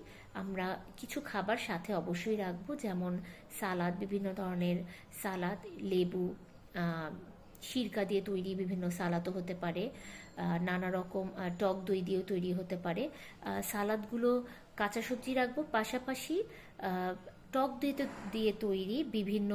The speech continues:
আহ, পানীয় হতে পারে, যেমন মাঠা, ঘোল, বোরহানি, এগুলো যদি খাই, তাহলে আমাদের হজমে অনেক ভালো সহযোগিতা করবে। পুদিনা পাতা রাখতে পারি,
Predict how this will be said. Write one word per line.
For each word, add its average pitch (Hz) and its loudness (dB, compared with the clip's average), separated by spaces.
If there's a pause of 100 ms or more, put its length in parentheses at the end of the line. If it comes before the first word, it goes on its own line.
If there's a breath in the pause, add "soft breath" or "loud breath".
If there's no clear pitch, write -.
আহ, - -2
পানীয় 208 4
হতে 202 0
পারে, 180 0 (320 loud breath)
যেমন 196 2
মাঠা, 185 0
ঘোল, 180 4 (360 loud breath)
বোরহানি, 185 4 (360 loud breath)
এগুলো 233 2
যদি 214 2
খাই, 208 -2
তাহলে 202 2
আমাদের 185 0
হজমে 185 0 (360 loud breath)
অনেক 185 0 (100)
ভালো 202 2 (220)
সহযোগিতা 175 0
করবে। - -8 (1120)
পুদিনা 214 2
পাতা 180 -2
রাখতে 175 0
পারি, 180 0